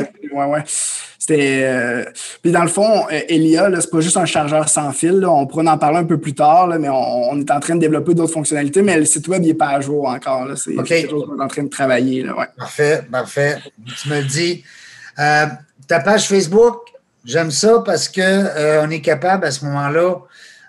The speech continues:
Speaker 2: euh, d'avoir plus d'informations.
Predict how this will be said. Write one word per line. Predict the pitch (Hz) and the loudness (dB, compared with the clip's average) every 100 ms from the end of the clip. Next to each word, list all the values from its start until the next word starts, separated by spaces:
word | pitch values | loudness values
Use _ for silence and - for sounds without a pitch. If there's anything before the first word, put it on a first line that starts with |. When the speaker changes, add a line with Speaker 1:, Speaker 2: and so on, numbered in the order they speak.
| - | -8
Speaker 2:
euh, | 131 135 135 135 131 123 95 92 | -2 0 2 2 0 -4 -16 -14
d'avoir | 135 139 147 151 | -4 0 2 0
plus | 156 190 | 0 0
d'informations. | 165 156 156 160 143 - 185 190 | 2 0 0 0 -2 0 0 0